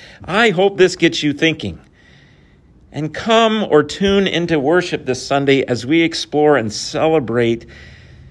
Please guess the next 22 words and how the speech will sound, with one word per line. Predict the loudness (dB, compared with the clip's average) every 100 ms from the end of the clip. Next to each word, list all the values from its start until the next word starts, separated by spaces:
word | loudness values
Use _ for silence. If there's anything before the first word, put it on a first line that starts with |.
| -20 -20 -20 -20 -20
the | -12 -8
name | -4 -2 0 2 2 0 0 -4 -8 -10
above | -6 -2 0
all | 2 2 2
names, | 0 -2 -4 -6 -8
the | -10
Father, | -4 0 2 2
Son, | 0 -4 -4
and | -4
Holy | -4 -6 -4 -6
Spirit. | -10 -6 -6 -6 -8
It's | -8 0
in | 0 2
this | 0 0
name | 0 2 0 -6 -16 -20 -20 -20 -20 -20 -12
that | -8 -2
we | 2
have | 4 2
the |
promise | 0 2 2 2 0 -2
we | 0 4
are | 4 2